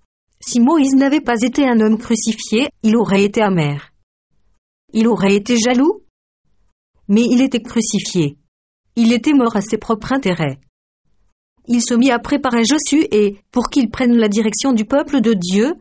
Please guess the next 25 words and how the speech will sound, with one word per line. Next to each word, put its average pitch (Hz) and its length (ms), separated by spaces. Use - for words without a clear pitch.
et 208 100
l'introduise 208 640
dans 262 160
la 240 140
terre 240 220
promise. 175 560
Il 226 140
était 233 220
réellement 233 400
mort 226 320
à 202 80
tous 320 160
ses 254 260
intérêts. 175 480
Son 226 300
œuvre 311 260
avait 277 160
souffert, 247 580
mais 185 240
l'œuvre 196 320
de 220 120
Dieu 214 260
n'avait 254 300
pas 240 120
souffert. 170 680